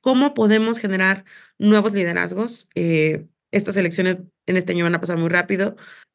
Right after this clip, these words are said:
y esperemos que la siguiente sea un escenario nuevo. ¿Cómo podemos generar nuevos liderazgos? Y con eso me gustaría cerrar el programa del día de hoy, Beata.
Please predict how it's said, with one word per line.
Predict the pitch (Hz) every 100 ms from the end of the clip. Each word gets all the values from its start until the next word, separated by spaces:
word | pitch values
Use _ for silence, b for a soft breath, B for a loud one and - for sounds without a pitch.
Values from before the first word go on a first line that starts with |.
| -
y | 214 - _ _ - - _
esperemos | - - 185 190 202
que | 196
la |
siguiente | 175 180 220 233 208 -
sea | 180 170
un | 180
escenario | 170 170 165 160
nuevo. | 165 165 - - _ -
¿Cómo | 247 226
podemos | 196 170 175 170 - _ _ b b
generar | - 185 160 156 160
nuevos | 160 160
liderazgos? | 170 170 196 233 240 B B
Y | 247
con | 226 240
eso | 247 269
me | 247
gustaría | 208 202 180 175
cerrar | 190 185 175 165 b b b
el | 190
programa | 180 180 170 170
del | 160 160
día | 160
de | 160
hoy, | 156 151
Beata. | 151 - - -